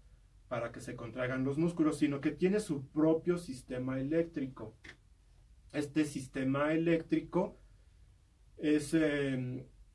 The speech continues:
eh, gobernado por, vamos a decirlo, como dos baterías que tiene el corazón, una batería que está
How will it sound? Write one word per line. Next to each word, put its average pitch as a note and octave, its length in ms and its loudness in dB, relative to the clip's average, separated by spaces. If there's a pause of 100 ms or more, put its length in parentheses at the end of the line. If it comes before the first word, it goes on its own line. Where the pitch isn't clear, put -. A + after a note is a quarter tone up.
(600)
eh, C#3 400 -4
gobernado E3+ 1120 4
por, C3 520 -2
vamos D#3 360 0
a C#3+ 100 0
decirlo, D#3+ 440 2
como C#3 300 0
dos E3+ 260 4
baterías E3 880 0
que C3+ 100 -6
tiene C3+ 220 -2
el C3+ 100 -4
corazón, C#3 480 -4
una C3+ 200 -4
batería C3 520 -6
que B2+ 100 -14
está B2+ 520 -6